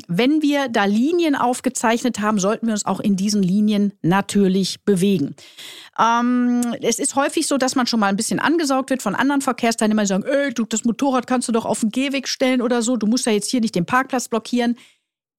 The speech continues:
Ja, weiß ich, aber das darf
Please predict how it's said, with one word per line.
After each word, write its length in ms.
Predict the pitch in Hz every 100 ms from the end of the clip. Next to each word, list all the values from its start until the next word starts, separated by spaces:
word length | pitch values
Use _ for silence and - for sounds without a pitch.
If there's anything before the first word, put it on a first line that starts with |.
| _
Ja, 320 | 165 175 208 226
weiß 280 | 170 220
ich, 200 | 302 -
aber 300 | 202 208 202 -
das 380 | 185 214 - -
darf 380 | 170 190 214 247